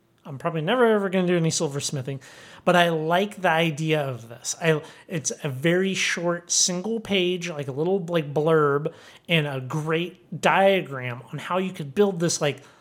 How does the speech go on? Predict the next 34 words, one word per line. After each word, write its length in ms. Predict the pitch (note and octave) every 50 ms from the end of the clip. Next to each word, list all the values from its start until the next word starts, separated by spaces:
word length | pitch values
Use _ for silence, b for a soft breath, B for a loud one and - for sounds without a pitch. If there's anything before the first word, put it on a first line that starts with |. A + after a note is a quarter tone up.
| B B
little, 600 | - F3 E3+ F#3+ G3+ G#3 G3+ G3 F#3+ F#3 F#3 F#3 B B B B B B - E3 D#3 _ _ -
uh, 380 | F3+ D#3+ D3 C#3 C3+ B2+ C3 C3 -
like, 160 | D3 C#3+ B2 - _ C3+
workbench 840 | C#3+ D#3+ E3 E3 - - G#3+ G#3+ A#3 C4 C#4 A3 - - - - - b b b b b b _
and 220 | - F3 D#3 C#3+ C3+
a 60 | B2
drawer 760 | A#2 B2 C#3 F3 F3 F3+ F3 F3 F3 F3 F3 E3+ E3 E3 B B B B
and, 180 | - D3+ D3 C#3
like, 280 | C#3 C3+ C3+ C3 -
little, 560 | E3 D#3 D#3+ F3 E3+ E3 D#3 D3+ D3 D3 - -
uh, 540 | - D3 C#3+ C#3 C#3 C3+ C3+ C3 C3 C3+ C3+ - - -
like, 200 | D3+ C#3 B2+ B2+
table 340 | - F3+ F3+ F3+ E3+ F3+
for, 200 | E3 - F3 E3
like, 180 | D3+ C#3+ B2+ -
cutting 320 | - - F3 F3 E3+ E3+
out 220 | E3+ E3+ F3 - -
your 400 | F3 D3+ D3 D3+ D3 D3 C#3 C3
silver 480 | - - A#3 A3+ A3+ A3 G#3+ A3 G#3+
and 180 | A3 G#3+ G#3+ G#3
stuff, 420 | - - A3+ A3 - - - - - -
and 260 | D3+ D3+ C#3+ C#3 C3+
do 140 | F3+ F#3 F3+
all 300 | - E3 F3+ A3+ C4 C4+
of 100 | B3+ A#3
the 60 | A#3+
assembly 480 | A#3 A3 - - A3+ A3 G#3+ G#3 A3 G#3+
on 160 | G#3 G#3 G#3
this, 180 | G#3 G#3 G#3 -
and 200 | E3 D#3+ D#3 D3
you 80 | D3
can 160 | - D#3+ C#3+
take 280 | - - - A3 G#3 G#3+
it 220 | A3+ A3 - -